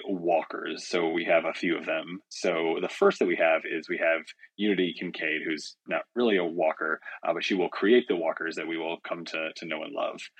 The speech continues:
We're introduced to the mother of Rose. Then, of course, we have Rose as well. So we have the, these three women, and this issue is really about Rose and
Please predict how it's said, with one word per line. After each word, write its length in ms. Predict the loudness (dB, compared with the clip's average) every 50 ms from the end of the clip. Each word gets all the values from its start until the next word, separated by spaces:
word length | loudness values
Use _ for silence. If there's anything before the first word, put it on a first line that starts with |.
| -14 -14 -14 -12 _ 4
We're 300 | 4 4 6 4 0 -4 _ _ _
introduced 580 | -2 0 2 2 4 2 2 0 -2 -10 -14 -16 _ -10 -4
to 340 | -2 0 0 0 0 -2 -2
the 320 | -4 -4 -2 -2 -2 -4 -4
mother 600 | -4 -4 2 6 6 6 6 4 2 2 0 -2 0 0
of 300 | 2 2 2 2 -2 -4 -8 -14 _ _
Rose. 600 | -6 -4 -2 0 0 0 -2 -2 -4 -8 -14 -16 _ -20 -20 _ _
Then, 440 | -6 -4 -2 -2 -2 -2 -6 -8 -6
of 120 | -8 -8 -6
course, 320 | -4 -4 -4 -4 -4 -4 -6
we 80 | -6 -2
have 300 | 0 0 0 0 -2 -4 -6 -12 _
Rose 500 | -6 -2 0 0 0 0 0 -2 -6 -8
as 120 | -10 -10 -8
well. 120 | -8 -8 -8
So 140 | -2 0 0
we 40 |
have 140 | 0 0 0
the, 180 | -2 -4 -4 -2 0
these 320 | 0 0 0 0 -4 -4 0
three 300 | 4 6 6 6 6 6
women, 460 | 4 2 0 -2 -4 -6 -10 -12 -16 -14 -12 -10 -10 -10 -12 _ -6
and 400 | -2 0 0 0 0 -2 -6 -8
this 260 | -2 0 0 0 0 0 0
issue 300 | 0 2 4 6 6 6 6
is 200 | 4 0 0 2
really 340 | 2 2 2 2 0 -2 -4
about 440 | -6 0 2 2 2 2 0 -2 -8 -14 -16 -16 -18 _ _ _ _ _ _
Rose 500 | 2 4 6 6 8 6 4 2 -2 -4 -6
and 400 | -6 -6 -4 -4 -4 -4 -6 -8